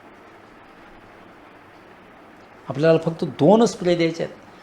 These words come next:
ईएसएसनं माराल तर एकरी चाळीस लिटर पाणी लागतं आणि चिमा मित्राला मारणार असाल तर एकरी जास्तीत जास्त एकशे तेरा ते एकशे सतरा लिटर पाणी लागतं. त्यामुळे रुपया लिटर मिळते. समजा दीडशे दोनशे रुपये इथे गेले तरीसुद्धा,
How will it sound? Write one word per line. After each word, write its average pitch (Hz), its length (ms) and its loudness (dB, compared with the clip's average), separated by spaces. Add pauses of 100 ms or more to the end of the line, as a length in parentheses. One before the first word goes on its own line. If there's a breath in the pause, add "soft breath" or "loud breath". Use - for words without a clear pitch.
(240 soft breath)
ईएसएसनं 240 460 6
माराल 202 440 8
तर 220 60 6
एकरी 202 340 2
चाळीस 160 400 4
लिटर 185 140 0
पाणी 180 300 -2
लागतं 185 380 2 (420 loud breath)
आणि 180 160 2
चिमा 240 380 2
मित्राला 202 380 6
मारणार 160 340 4
असाल 196 260 4
तर 269 40 4
एकरी 202 320 4
जास्तीत 175 300 4
जास्त 175 240 2 (420 loud breath)
एकशे 180 260 0
तेरा 175 340 6
ते 185 120 -2
एकशे 185 220 -2
सतरा 185 360 0
लिटर 180 240 0
पाणी 147 300 -2
लागतं. 147 320 -2 (380 loud breath)
त्यामुळे 175 240 6
रुपया 156 280 8
लिटर 202 280 6
मिळते. 185 380 6
समजा 143 360 2
दीडशे 185 240 0
दोनशे 180 300 2
रुपये 170 200 0
इथे 156 160 -2
गेले 156 260 0
तरीसुद्धा, 156 420 -2